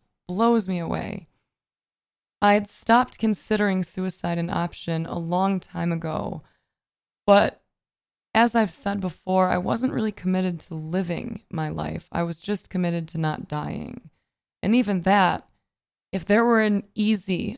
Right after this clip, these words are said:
opportunity, I would have been grateful for it. I,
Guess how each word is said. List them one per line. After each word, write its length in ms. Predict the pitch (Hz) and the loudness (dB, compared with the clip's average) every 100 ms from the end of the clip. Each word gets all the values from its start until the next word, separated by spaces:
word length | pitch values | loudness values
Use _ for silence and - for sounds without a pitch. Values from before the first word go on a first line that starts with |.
| - | -4
opportunity, 1040 | 170 - 165 - 208 226 196 - - 170 _ _ _ _ _ _ _ _ _ _ | -4 -4 -10 -2 0 0 -2 -6 -8 -12 _ _ _ _ _ _ _ _ _ _
I 80 | 202 | 2
would 160 | 226 | 4
have 80 | 247 | 0
been 160 | - 247 | 0 0
grateful 440 | 185 190 - 226 - | 2 2 0 -12 -10
for 180 | - - | -6 -6
it. 160 | - - _ _ _ _ _ - | -6 -10 _ _ _ _ _ -2
I, 420 | 190 185 180 | 0 0 -2